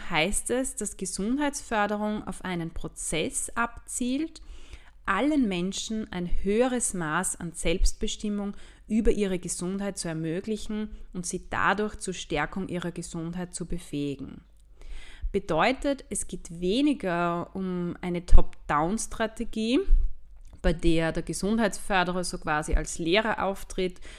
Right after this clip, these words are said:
und die Zielgruppe die zu Belehrenden sind. Natürlich braucht es ein gewisses Maß an Gesundheitswissen, an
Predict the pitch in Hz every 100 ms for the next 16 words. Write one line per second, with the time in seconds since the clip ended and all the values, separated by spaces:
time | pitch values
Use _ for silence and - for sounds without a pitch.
0 | - 185 180 175 - 202 208 - 190 -
1 | 185 175 - 175 170 143 156 165 156 -
2 | 160 - - - - - - - - -
3 | - - - - - - - 214 - 302
4 | 302 - 185 190 - 208 196 190 190 -
5 | 185 180 147 180 - 175 175 - 202 240
6 | 247 220 - 196 190 - 185 180 185 185
7 | - 170 170 170